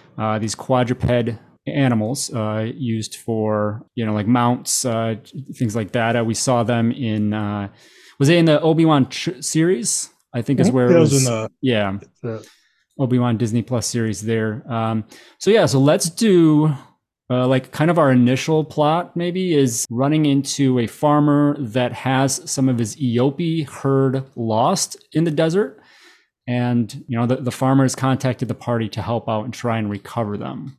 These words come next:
Speaker 2: Definitely. We could even say, uh, the, the y-, young krayt dragon kind of broke into the pen and scattered them, uh, those hunting for food.
Speaker 1: Absolutely. Yeah, I like that. And I think, um, not knowing that it's the dragon,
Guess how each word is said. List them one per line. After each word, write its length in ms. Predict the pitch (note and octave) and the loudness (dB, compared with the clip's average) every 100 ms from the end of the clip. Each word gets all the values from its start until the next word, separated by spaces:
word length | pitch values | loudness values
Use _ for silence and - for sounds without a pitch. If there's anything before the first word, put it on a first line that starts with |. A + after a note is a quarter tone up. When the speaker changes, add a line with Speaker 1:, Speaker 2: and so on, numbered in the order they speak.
| _ | _
Speaker 2:
Definitely. 420 | - C#3 E3 A2 G2 | -8 -4 -2 -4 -6
We 60 | G#2+ | -10
could 140 | A#2 | -6
even 160 | A2 G#2+ | -6 -6
say, 340 | - A#2 A2+ | -4 -2 0
uh, 280 | G#2+ G#2 G#2 G#2 G#2 G2+ _ _ _ _ _ | 0 -2 -2 -4 -10 -18 _ _ _ _ _
the, 180 | A#2+ G#2 | -8 -6
the 320 | G2 G2+ A2 - - | -6 -8 -10 -12 -12
y-, 120 | B2 | -6
young 280 | A#2+ C3 B2+ | -2 0 -2
krayt 320 | - C#3 B2+ | -2 -2 -2
dragon 440 | A#2+ A#2+ B2 A#2+ | -2 0 0 -2
kind 140 | A#2+ A2 | -4 -6
of 140 | A2 | -6
broke 260 | A#2 A#2+ - | -6 -6 -2
into 140 | A#2+ | -4
the 100 | A2+ | -4
pen 300 | - B2 A#2+ | -4 -2 -2
and 120 | A2+ | -4
scattered 440 | - - A#2 A2 F#2+ | -6 -4 -2 -4 -6
them, 240 | G2 F#2+ - _ _ | -10 -12 -16 _ _
uh, 220 | A#2 G#2+ | -4 -2
those 220 | G#2 G#2+ | -4 -4
hunting 220 | - A2 G2 | -6 -6 -8
for 80 | G#2 | -12
food. 400 | A#2 G#2 F#2+ - _ _ _ _ | -8 -8 -8 -14 _ _ _ _
Speaker 1:
Absolutely. 540 | E3+ D3 D#3 E3 D3 | -2 0 0 2 4
Yeah, 300 | A#2 C3+ B2 | 4 2 2
I 140 | A#2 B2 | 2 2
like 240 | C3+ C#3 | 2 2
that. 340 | D3 D3+ D#3+ - | 2 2 0 0
And 140 | C3+ | 0
I 80 | B2+ | 0
think, 400 | - C#3+ C#3 C3+ | 0 2 2 2
um, 560 | C3+ B2+ B2 A#2 G#2+ F2+ _ _ _ - | 2 2 2 2 -2 -6 _ _ _ 0
not 480 | B2+ C3 C#3 - - | 2 4 2 -2 0
knowing 380 | B2 C3 D#3 F3 | 2 4 4 4
that 100 | F3+ | 2
it's 160 | F#3 | 0
the 120 | - | -2
dragon, 640 | E3+ E3+ F3 F#3 G#3+ B3+ | -2 2 0 0 -2 -4